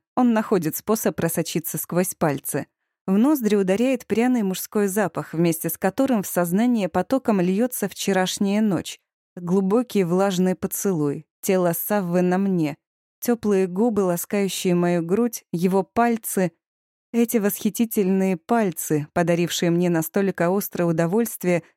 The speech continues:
какого я ни разу не испытывала при куда более интимном контакте с Никитой.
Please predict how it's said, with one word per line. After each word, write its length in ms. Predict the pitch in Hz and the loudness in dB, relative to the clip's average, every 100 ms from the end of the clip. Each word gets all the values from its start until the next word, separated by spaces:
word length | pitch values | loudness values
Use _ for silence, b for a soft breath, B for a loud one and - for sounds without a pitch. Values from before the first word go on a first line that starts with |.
| - | -4
какого 380 | 214 - 240 220 | -2 0 2 2
я 200 | 202 220 | 2 2
ни 160 | 208 | 2
разу 300 | 190 208 190 | 0 0 0
не 160 | 185 170 | 0 0
испытывала 580 | - 233 226 185 180 175 | -2 -2 -2 0 0 0
при 200 | 185 190 | 0 -2
куда 300 | 196 185 220 | 0 0 0
более 360 | 185 226 208 | 0 0 2
интимном 560 | 185 170 247 254 226 202 | 0 0 0 2 2 0
контакте 600 | - 190 180 202 - 208 | 0 -2 0 -2 -2 -6
с 120 | - | -2
Никитой. 680 | 208 214 - 165 - 135 - | 0 0 0 -4 -2 -4 -6